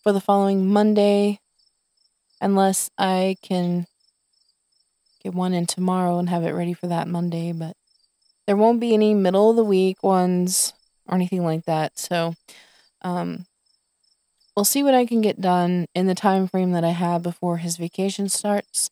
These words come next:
But I just wanted to give a heads up in case, you know, I don't have an episode up on that Monday. Just know that, um, I wasn't able to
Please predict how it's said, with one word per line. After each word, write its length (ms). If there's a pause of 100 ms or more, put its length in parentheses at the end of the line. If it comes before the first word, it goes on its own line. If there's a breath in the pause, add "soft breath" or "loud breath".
(440 loud breath)
But 80
I 60
just 220
wanted 140
to 60
give 160
a 20
heads 260
up 200
in 100
case, 760
you 100
know, 160
I 160 (100)
don't 380
have 220
an 100
episode 360
up 200
on 100
that 180
Monday. 540 (580 soft breath)
Just 240
know 280
that, 340
um, 440 (200)
I 60
wasn't 320
able 260
to 480